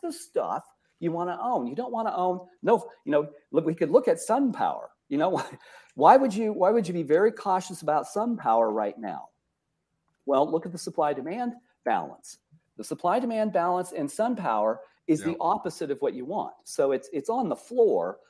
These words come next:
Speaker 1: but the supply side's still rising. So when you have rising supply and no demand, prices fall.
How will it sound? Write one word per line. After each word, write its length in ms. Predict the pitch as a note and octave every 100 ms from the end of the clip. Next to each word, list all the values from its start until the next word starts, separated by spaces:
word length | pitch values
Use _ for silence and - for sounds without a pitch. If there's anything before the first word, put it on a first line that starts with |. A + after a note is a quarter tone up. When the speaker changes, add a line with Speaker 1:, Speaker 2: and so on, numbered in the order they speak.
| _
Speaker 1:
but 120 | D3+ D3+
the 80 |
supply 400 | D3+ - G3 A#3
side's 340 | C#4+ - A#2+ A#2
still 220 | - B2+
rising. 500 | D#3+ A3 G#3+ - E3
So 120 | -
when 140 | D#3 F3
you 80 | G3
have 200 | F#3 C#3
rising 520 | A#2+ C3 E3 A3+ A#3+
supply 680 | A#3 G3 - A3 E3+ A2 C3 - _ -
and 180 | D3+
no 180 | D#3+ F#3+
demand, 560 | E3+ D#3 G#3 F3 C3+ D#3+ _ _
prices 480 | - G#3 A3+ F#3+ - -
fall. 300 | F2 -